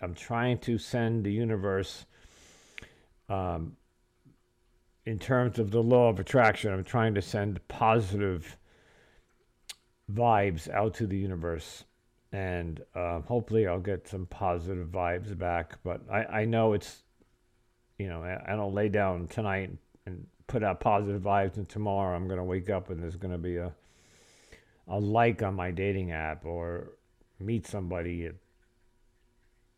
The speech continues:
at the supermarket, whatever. Um,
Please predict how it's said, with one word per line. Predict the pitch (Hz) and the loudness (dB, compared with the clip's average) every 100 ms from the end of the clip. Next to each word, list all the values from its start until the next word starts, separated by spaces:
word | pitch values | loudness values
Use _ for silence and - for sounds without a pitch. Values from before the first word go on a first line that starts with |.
| _ _ _ _ _ _ - | _ _ _ _ _ _ -18
at | 90 | -16
the | - | -14
supermarket, | - 123 87 82 76 73 98 | -6 -6 -4 -8 -8 -10 -12
whatever. | 85 87 78 73 - - - - - - - - - _ _ - | -10 -8 -8 -10 -16 -20 -20 -20 -20 -20 -20 -20 -20 _ _ -10
Um, | 87 85 82 80 78 | -6 -4 -4 -4 -6